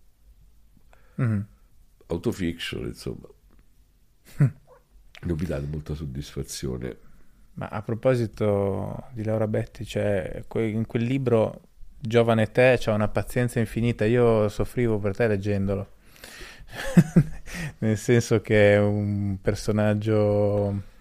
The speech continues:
Speaker 1: come hai fatto?
Speaker 2: Ma sai, io penso sempre che fino a un certo punto le persone valgono la pena, cioè le persone speciali valgono la pena. Poi io sono difeso da un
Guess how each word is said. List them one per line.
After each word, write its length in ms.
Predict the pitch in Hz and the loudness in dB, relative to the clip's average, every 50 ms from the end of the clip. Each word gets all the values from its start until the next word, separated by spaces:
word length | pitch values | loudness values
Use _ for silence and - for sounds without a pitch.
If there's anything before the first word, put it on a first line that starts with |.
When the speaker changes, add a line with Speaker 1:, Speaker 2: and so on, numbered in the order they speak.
| - - - - - | -20 -20 -20 -12 -2
Speaker 1:
come 160 | - 117 113 | 2 2 4
hai 60 | 101 | 4
fatto? 380 | - 101 87 - - - - - - - - - - - - - - - - - - - - - - - - | 4 2 2 0 -2 -8 -10 -10 -12 -18 -20 -20 -12 -8 -8 -8 -8 -12 -16 -16 -14 -16 -16 -16 -18 -16 -14
Speaker 2:
Ma 120 | - - | -14 -14
sai, 400 | - - - - 117 - - - - - - - - - - - - - - | -8 -6 -6 -6 -6 -8 -10 -12 -14 -16 -16 -16 -20 -20 -20 -20 -20 -14 -8
io 140 | - 180 | -8 -4
penso 300 | 156 123 98 - - 117 | -2 -2 -2 -2 -2 -6
sempre 360 | 104 - 131 131 127 - 135 123 | -4 -2 -4 -4 -4 -6 -8 -6
che 260 | - 131 120 - - - | -4 -4 -4 -4 -6 -12
fino 280 | - - - 139 135 135 | -14 -10 -6 -4 -4 -4
a 20 | |
un 80 | 131 - | -4 -4
certo 340 | - 147 139 - - 143 | -6 -6 -6 -4 -6 -6
punto 340 | 139 - 180 180 - - 135 | -4 -4 -4 -4 -2 -2 -2
le 100 | 104 92 | -2 0
persone 640 | 78 92 92 - - - - 127 117 104 78 - - - - - - - - - - - - - - - - - - - - - - | -2 -4 -6 -8 -8 -6 -4 -2 -2 -2 -4 -6 -8 -14 -20 -20 -18 -18 -18 -18 -18 -20 -20 -18 -16 -16 -16 -18 -20 -20 -20 -18 -8
valgono 460 | - 90 90 90 87 82 90 87 85 82 | -2 0 0 0 0 0 -2 -2 -2 -2
la 120 | 82 78 | -4 -4
pena, 580 | 76 85 80 73 71 65 71 73 78 78 73 - - - - - - - - - - - - - - - - - - - - - - - - - - - - - - - - - - - - - - - - - - - | -2 -2 -2 -2 -2 -4 -6 -8 -8 -10 -12 -16 -18 -20 -20 -20 -20 -20 -20 -20 -20 -20 -20 -18 -20 -20 -20 -20 -20 -20 -20 -20 -20 -20 -20 -20 -20 -20 -20 -20 -18 -18 -18 -18 -18 -18 -18 -18 -18 -18 -20 -20 -18 -10
cioè 200 | - 90 76 64 | -8 -8 -8 -6
le 80 | 71 71 | -8 -8
persone 360 | 67 87 - - 110 95 82 80 | -8 -8 -6 -2 -2 -2 -2 -4
speciali 560 | - - 127 117 - - 110 101 98 82 78 | -4 -6 -6 -4 -2 0 0 0 0 0 -2
valgono 420 | 76 71 69 67 64 71 67 69 | -2 -2 -4 -6 -6 -8 -8 -6
la 120 | 69 65 64 | -8 -8 -8
pena. 440 | - 65 62 62 58 65 67 67 - - - - - - - _ _ - - - - - - - - - - - - | -8 -10 -10 -8 -10 -10 -10 -12 -14 -16 -20 -20 -20 -20 -20 _ _ -20 -20 -20 -20 -20 -20 -20 -20 -20 -20 -10 -4
Poi 160 | - 151 151 | 0 2 2
io 80 | 127 - | 2 2
sono 260 | - - 76 78 78 | 0 -2 -2 -2 -2
difeso 480 | 76 78 76 - 95 101 113 - - 104 | -4 -6 -4 -2 -2 -2 -2 -2 -4 -4
da 100 | 76 71 | -4 -4
un 320 | 69 69 71 67 62 58 | -6 -6 -8 -10 -12 -14